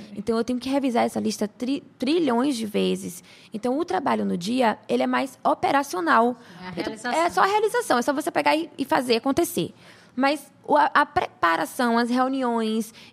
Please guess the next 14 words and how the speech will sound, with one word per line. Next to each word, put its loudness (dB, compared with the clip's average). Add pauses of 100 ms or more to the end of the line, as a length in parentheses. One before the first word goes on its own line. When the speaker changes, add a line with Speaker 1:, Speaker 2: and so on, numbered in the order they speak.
Speaker 1:
e 0
eu 4
acho 0
que -6
o -2
mais 0
difícil -6
do -4
trabalho -2
do -8
decorador -2 (120)
de -4
eventos -4
hoje 0